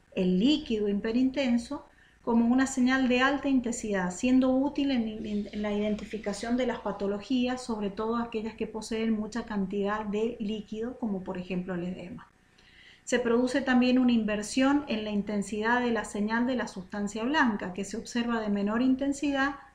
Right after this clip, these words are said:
de señal con respecto a la sustancia gris. Se produce un efecto contrario de lo que pasaba en el T uno. Acá tenemos una imagen,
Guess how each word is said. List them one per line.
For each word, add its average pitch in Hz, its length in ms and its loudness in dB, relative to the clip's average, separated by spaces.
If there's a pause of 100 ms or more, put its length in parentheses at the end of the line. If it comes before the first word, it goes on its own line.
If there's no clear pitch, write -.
de 196 120 -4
señal 269 460 0
con 254 160 0
respecto 233 640 -6
a 196 60 -4
la 185 160 -6
sustancia 180 560 -6
gris. 170 260 -6
Se 202 100 -8
produce 208 380 -4
un 240 80 2
efecto 240 400 -2
contrario 262 540 -2
de 240 40 -2
lo 208 120 -2
que 190 100 -6
pasaba 190 420 -8
en 185 60 0
el 180 140 -4
T - 180 -14
uno. - 240 -8 (1400)
Acá 226 240 2
tenemos 240 400 6
una 233 240 6
imagen, 240 680 2